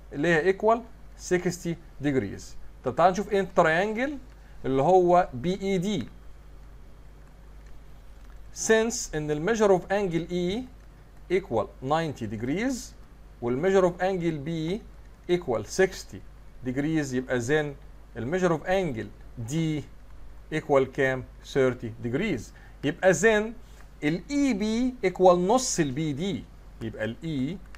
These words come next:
بي equal نص ال بي دي. وانت عندك ال بي دي ده عبارة عن ايه؟ عبارة عن نص ال بي سي،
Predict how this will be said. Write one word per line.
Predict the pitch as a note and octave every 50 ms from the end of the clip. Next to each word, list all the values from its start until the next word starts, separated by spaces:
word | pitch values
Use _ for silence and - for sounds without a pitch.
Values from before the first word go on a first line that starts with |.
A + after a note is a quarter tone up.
| - - - - - - - -
بي | B2+ C#3 D3+ E3 F3+ A3 C#4 - - - - - - - - -
equal | C#3+ D3 - - C#3 C3+ C3 C3 - - - -
نص | E3 D#3+ F3+ G3 A3+ C4 - - - - - - - - -
ال | C#3 C3+ C3 C3
بي | B2 C3+ D3+ D#3 D3+ D3+ C#3 - - - - - - - - - - - - -
دي. | A#2 B2 E3 A3 G#3+ C#3 G#2+ - - - - - - - -
وانت | F#3 C#4+ F4 F4 -
عندك | A#3 B3 D4 C#4+ B3+ G3+ A3 A3+ A3 - - -
ال | F3 F3 E3+
بي | D3+ D#3+ C4 C#4 C4
دي | G3 A3+ A#3+ A#3
ده | F#3 F#3+ F3+ E3+ - - - - - - - - - - - -
عبارة | B2+ D3 G3+ A#3+ A#3
عن | G#3 F#3+ F#3 G3
ايه؟ | G3 F#3+ F#3+
عبارة | E3 E3+ G#3+ A3+ A3
عن | G3 G3 G3 G3
نص | G3 G3 A3 C#4 C#4+ - - -
ال | G#3+ F3+
بي | D#3 D#3+ G3 G3
سي، | - - - C4+ C#4+ G#3 B2